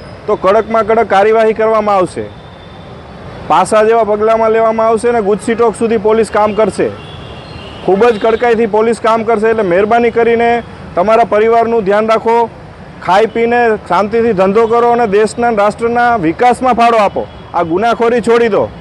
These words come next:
આમાં બે ત્રણ જણા એવા છે જે ગેસ રિફિલિંગવાળા છે. હવે ગેસ રિફિલિંગ કરે ને કાંઈક અકસ્માત બને તો મોટો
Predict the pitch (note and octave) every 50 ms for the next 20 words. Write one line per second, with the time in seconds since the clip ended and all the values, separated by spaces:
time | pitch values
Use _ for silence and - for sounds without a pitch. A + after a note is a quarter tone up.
0 | - - - - - - - - D#3 G3 A3 A3 G#3 G3+ G#3+ - - A#3 A#3+ A#3
1 | A#3 A#3+ A#3+ A#3+ A#3 A#3+ A#3+ A#3+ A3 A3+ A#3 A#3 B3 A3 F3+ F#3+ A3+ A3+ - -
2 | G3+ A3+ G#3+ A#3+ A#3 A#3 A3+ A3+ A3+ G#3+ G3 E3 C3+ B2+ A2 G#2 - - - -
3 | - - - - - - - C#3+ F#3+ A3+ G3 E3 F#4 A3+ A#3+ G#3 A3+ A3 A#3 G3+
4 | A3+ A#3+ A#3 G#3+ A3+ A3+ A#3 A#3+ A#3 A3 G#3+ A#3 A#3 A3+ - - F#3+ F3 - A#3
5 | A3+ G#3+ A3+ A#3 A#3 A3 F#3+ F#3+ A3+ B3 B3 A#3 G3+ D#3 C3 B2+ - - G#3 F3+
6 | F#3 G#3 G#3 A3+ A#3+